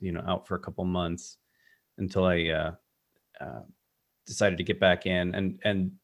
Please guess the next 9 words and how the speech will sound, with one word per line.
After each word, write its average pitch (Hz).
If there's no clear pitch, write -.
when 113
I 113
got 120
back 110
into 101
recovery 92
after 85
my 87
relapse, 85